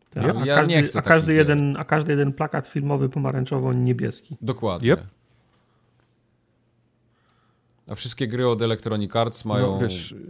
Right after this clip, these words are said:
Speaker 3: żołnierza
Speaker 2: jest
Speaker 3: na
Speaker 2: fajnie,
Speaker 3: środku.
Speaker 2: że, że każdy ma swoje gusta, ale jednak, e, stado lubi taki, nie? Stado jest,
Speaker 3: Stado.
Speaker 2: jest większe, ważniejsze niż, niż twoje, niż twoje gusta.
Speaker 3: Mi się
Speaker 1: Niech
Speaker 3: podoba.
Speaker 1: giną.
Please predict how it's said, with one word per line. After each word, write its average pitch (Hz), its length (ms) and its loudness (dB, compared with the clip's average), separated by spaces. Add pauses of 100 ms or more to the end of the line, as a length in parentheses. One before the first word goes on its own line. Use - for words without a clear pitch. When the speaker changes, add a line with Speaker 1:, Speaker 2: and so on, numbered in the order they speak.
(120)
Speaker 3:
żołnierza 101 360 0
Speaker 2:
jest 87 120 -4
Speaker 3:
na 90 60 -4
Speaker 2:
fajnie, 147 400 6
Speaker 3:
środku. 139 180 -2
Speaker 2:
że, 120 320 0 (200)
że 120 180 -8
każdy 123 340 0
ma 120 100 -2
swoje 117 380 0
gusta, 110 560 0
ale 117 200 -6
jednak, 117 440 -6 (960)
e, 127 40 2 (680)
stado 120 760 6 (460)
lubi 113 280 -4
taki, 107 360 -2
nie? 107 200 -6 (1120)
Stado 120 360 -4
jest, 120 200 -4
Speaker 3:
Stado. 78 300 -12 (100)
Speaker 2:
jest 113 400 -8
większe, 117 580 -2
ważniejsze 117 540 -2
niż, 104 360 -10
niż 107 280 -12
twoje, 101 420 0 (120)
niż 107 320 -14 (100)
twoje 104 320 -2
gusta. 107 360 -12 (720)
Speaker 3:
Mi 101 80 -8
się 131 60 -4
Speaker 1:
Niech 127 80 -2
Speaker 3:
podoba. 127 200 -2
Speaker 1:
giną. 117 200 -2